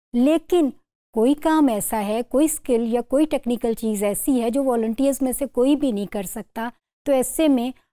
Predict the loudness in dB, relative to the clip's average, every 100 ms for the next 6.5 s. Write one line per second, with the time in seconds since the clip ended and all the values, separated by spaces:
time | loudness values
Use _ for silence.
0 | -6 -2 2 4 4 2 0 0 -2 0
1 | 4 4 2 0 0 0 -2 -4 -6 -8
2 | -10 -12 -12 -14 _ _ _ _ _ -4
3 | -2 -2 0 -2 -4 -10 -4 -2 0 0
4 | 0 0 -4 -4 -2 0 0 0 0 0
5 | -2 -2 -4 -6 -4 -4 -2 -4 -6 _
6 | _ 2 2 2